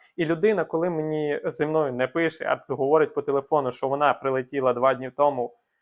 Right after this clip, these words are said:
в Ванкувер, вона не знає англійського від слова зовсім, вона не має навіть, е, уявлення, на яку позицію робити резюме,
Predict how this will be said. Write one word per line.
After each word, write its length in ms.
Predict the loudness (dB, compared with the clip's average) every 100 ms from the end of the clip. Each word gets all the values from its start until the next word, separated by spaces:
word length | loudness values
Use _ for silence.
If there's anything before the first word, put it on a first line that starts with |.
| _ -6
в 160 | 2
Ванкувер, 720 | 4 4 2 2 2 4 2 0 _ _ _ _ _
вона 280 | 0 4 6
не 120 | 4
знає 260 | 2 2 2
англійського 540 | 0 -4 -6 0 0
від 160 | 2 0
слова 340 | 4 4 4
зовсім, 600 | 4 6 6 4 -8 -12 -14 _ -4
вона 360 | 2 6 6
не 120 | 4
має 360 | 4 4 4 4
навіть, 560 | 2 2 2 -4 -10 -2
е, 400 | 2 4 6 4
уявлення, 600 | 2 4 8 8 6 -2
на 120 | -2
яку 640 | -2 -4 _ -2 2 4 2
позицію 640 | 2 2 0 -2 -4 0
робити 360 | 0 2 0 0
резюме, 580 | -2 -2 -4 -2 -4